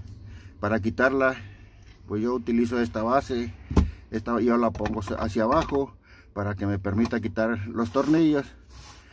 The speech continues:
Estos dos tornillos grandes y estos dos tornillos chiquitos se quitan, y este de doce milímetros, que es el de los portacarbones, aquí yo lo he aflojado previamente.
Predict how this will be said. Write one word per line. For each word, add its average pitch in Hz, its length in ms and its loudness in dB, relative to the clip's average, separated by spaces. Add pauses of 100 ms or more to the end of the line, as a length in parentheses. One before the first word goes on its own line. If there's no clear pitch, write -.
(280)
Estos 117 420 -6
dos 120 220 0
tornillos 120 680 0
grandes 127 440 2 (180)
y 120 120 2
estos 120 220 0
dos 117 240 -4
tornillos 117 420 0
chiquitos 123 420 -4
se 120 100 -2
quitan, 139 600 0
y 113 120 2
este 117 400 0
de 107 160 0
doce 113 240 -2
milímetros, 127 640 2
que - 160 -2
es 117 100 -2
el 120 120 0
de 107 100 0
los 98 140 -4
portacarbones, 110 800 -2 (680)
aquí 117 260 -2
yo 120 140 4
lo 120 160 4
he 120 80 4
aflojado 120 540 0
previamente. 117 840 0